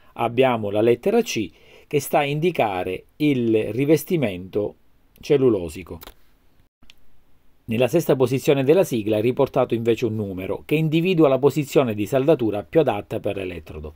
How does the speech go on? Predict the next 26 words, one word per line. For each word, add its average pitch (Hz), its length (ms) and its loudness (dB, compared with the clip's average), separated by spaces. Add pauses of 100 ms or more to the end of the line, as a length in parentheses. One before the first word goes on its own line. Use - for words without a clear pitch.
(340)
Nel 117 120 -2
nostro 151 300 2
caso 123 460 -2 (400)
abbiamo 113 480 0
il 104 60 -2
numero 180 340 4
uno 98 380 -2
e 127 100 -4
sta 156 140 0
a 151 40 4
indicare 113 760 -4
una, 135 420 -2
mm, 110 360 -10
diciamo 131 280 0
che 117 40 -2
questo 147 220 4
elettrodo 123 580 0 (100)
è, 117 420 2
è 131 40 4
adatto 120 680 -2 (160)
per 127 320 2
saldature 131 800 0
in 156 160 -2
tutte 165 260 2
le 127 100 4
posizioni. 90 680 -6